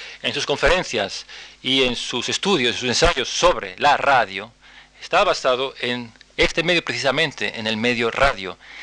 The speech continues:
y hablaba de la naturaleza, o partía de la naturaleza de ese medio, pero no partía de un concepto ideológico de propaganda.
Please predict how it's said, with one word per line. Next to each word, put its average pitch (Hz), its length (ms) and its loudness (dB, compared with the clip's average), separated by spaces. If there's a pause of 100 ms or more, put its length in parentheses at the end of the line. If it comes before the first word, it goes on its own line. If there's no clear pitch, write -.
(360)
y 143 140 4
hablaba 185 580 4
de 143 160 -2
la 156 80 0
naturaleza, 147 640 0
o 135 40 -4
partía 175 460 0
de 147 80 0
la 135 160 2
naturaleza 123 680 -2
de 120 160 4
ese 120 240 0
medio, 98 500 -2 (640)
pero 117 180 0
no 139 340 2 (100)
partía 113 500 -2
de 107 160 -6
un 98 160 -8
concepto - 500 -8
ideológico 98 720 -2
de 101 160 -4
propaganda. 95 580 -2